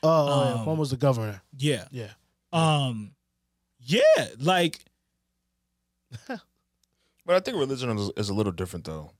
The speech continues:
Speaker 3: 'Cause
Speaker 2: Mm-hmm.
Speaker 3: religion, you're founding, it's based off of belief and faith. And you
Speaker 2: Right.
Speaker 3: can't, that's not, like, a tangible thing compared
Speaker 2: Right.
Speaker 3: to something that could be proven, like, priests touching kids and shit like that.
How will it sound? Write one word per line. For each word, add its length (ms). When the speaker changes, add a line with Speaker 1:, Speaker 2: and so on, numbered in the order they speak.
Speaker 3:
'Cause 140
Speaker 2:
Mm-hmm. 80
Speaker 3:
religion, 360
you're 120
founding, 500
it's 140
based 260
off 140
of 240
belief 520
and 140
faith. 480
And 100
you 60
Speaker 2:
Right. 160
Speaker 3:
can't, 100
that's 180
not, 120
like, 120
a 40
tangible 360
thing 380
compared 220
Speaker 2:
Right. 160
Speaker 3:
to 80
something 340
that 280
could 240
be 100
proven, 500
like, 220
priests 500
touching 320
kids 240
and 100
shit 140
like 160
that. 180